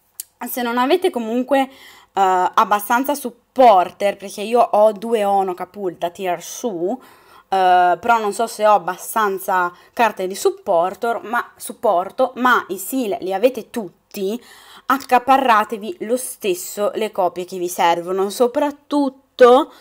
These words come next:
se parliamo di scorer molto forti, come è il caso di questa Onoka. E poi piano piano con il tempo le skillerete, anche perché comunque è più facile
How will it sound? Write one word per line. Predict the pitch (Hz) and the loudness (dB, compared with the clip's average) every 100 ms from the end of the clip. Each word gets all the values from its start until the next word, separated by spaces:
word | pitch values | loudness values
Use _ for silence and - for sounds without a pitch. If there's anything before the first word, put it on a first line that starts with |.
| _ _ | _ _
se | - 233 | -6 -2
parliamo | 247 247 240 196 208 | 2 2 4 2 2
di | 214 214 | -8 -10
scorer | - - 190 202 208 | -12 -6 -2 0 -2
molto | 202 165 175 170 | -6 -6 -6 -8
forti, | 190 170 160 165 - | -4 0 2 0 -6
come | 202 214 190 | -8 -4 -2
è | |
il | 226 | -4
caso | - 175 180 196 | -4 -2 -2 -6
di | 185 | -10
questa | - 175 - 185 | -10 -8 -6 -4
Onoka. | - 175 170 170 190 175 180 _ _ - - - - | -2 -2 -4 -4 -2 -4 -6 _ _ -20 -20 -18 -6
E | - | -6
poi | - 220 208 - | 2 2 2 -2
piano | 247 220 | 0 0
piano | 247 262 185 185 | 2 2 2 0
con | 226 | -4
il | 277 294 - | -4 -4 -2
tempo | 220 202 208 247 | 0 0 -2 -2
le | 226 | -2
skillerete, | 185 - 202 175 180 175 175 165 202 190 | -6 -12 -10 -8 -4 -2 -4 -4 -6 -4
anche | 254 214 196 | -4 -4 -6
perché | 208 277 - 196 | -2 -2 -2 -6
comunque | 240 208 190 233 233 | -6 -6 -4 0 0
è | 175 180 | -2 -8
più | 202 | -12
facile | - 320 254 - - 190 180 | -2 2 2 0 -10 -8 -10